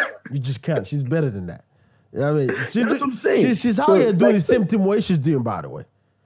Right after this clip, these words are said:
Speaker 1: but she's just doing it different.
Speaker 2: Do you know that? Dude, do you wanna be sued?
Speaker 1: No, what do you mean? I wanna be sued? Like, they're all celebrities. It's like,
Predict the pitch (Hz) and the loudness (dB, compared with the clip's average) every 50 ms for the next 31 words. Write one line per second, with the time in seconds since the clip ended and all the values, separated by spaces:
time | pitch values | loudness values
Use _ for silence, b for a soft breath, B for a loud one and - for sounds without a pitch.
0 | _ _ _ _ _ - 120 117 - 160 147 127 135 113 - 143 117 98 87 90 | _ _ _ _ _ -8 -8 -4 -4 -2 -2 -4 -4 -6 -6 -6 -6 -6 -6 -6
1 | 101 113 - - - 147 170 196 208 196 196 196 196 196 165 123 104 - 143 147 | -6 -6 -6 -6 -4 0 2 2 4 4 4 4 4 4 4 2 0 -2 -2 -2
2 | 123 101 113 151 202 226 220 175 156 147 135 - - - 143 120 87 76 73 - | -2 0 2 2 2 2 2 2 0 -2 -4 -6 -4 -2 -2 -2 -2 -2 -8 -16
3 | - _ _ _ _ _ _ - 190 220 - - - 98 113 - 226 233 262 214 | -20 _ _ _ _ _ _ -14 -14 -14 -14 -14 -14 -12 -10 -8 -8 -4 -2 -2
4 | 151 120 107 117 98 101 117 117 110 98 98 95 - 98 80 - _ - - 190 | -2 -2 -2 -4 -4 -4 -4 -4 -4 -6 -8 -10 -10 -12 -14 -14 _ -12 -12 -12
5 | 180 _ b b b b b 220 277 294 285 - 277 254 285 285 226 180 139 123 | -12 _ b b b b b 0 0 0 0 0 -2 -2 0 0 0 0 0 0
6 | 131 165 214 247 160 | -2 -2 -2 -2 -4